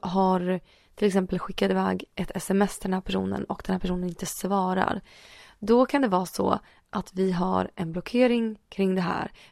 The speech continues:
Vi kanske går in i känslan i att den här personen inte svarar, den här personen tycker inte om mig, den här personen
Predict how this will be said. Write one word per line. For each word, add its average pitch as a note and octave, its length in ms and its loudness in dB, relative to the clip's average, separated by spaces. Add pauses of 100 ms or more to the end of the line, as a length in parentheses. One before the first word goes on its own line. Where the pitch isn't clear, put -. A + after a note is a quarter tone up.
Vi G3 100 -2
kanske G3 260 2
går F#3+ 160 2
in F#3 340 -2
i F#3+ 120 0
känslan F#3+ 800 -2 (500)
i G3 140 -2
att F#3 120 -2
den F#3+ 220 0
här F3+ 80 2
personen F#3 480 -4
inte F#3 240 -6
svarar, A3+ 480 4
den G3 100 0
här F#3+ 80 2
personen F#3 260 -4
tycker F#3+ 200 -2
inte F#3+ 140 -6
om A3 240 0
mig, A3 300 0 (260)
den F#3+ 100 -2
här F#3+ 60 2
personen F#3+ 500 0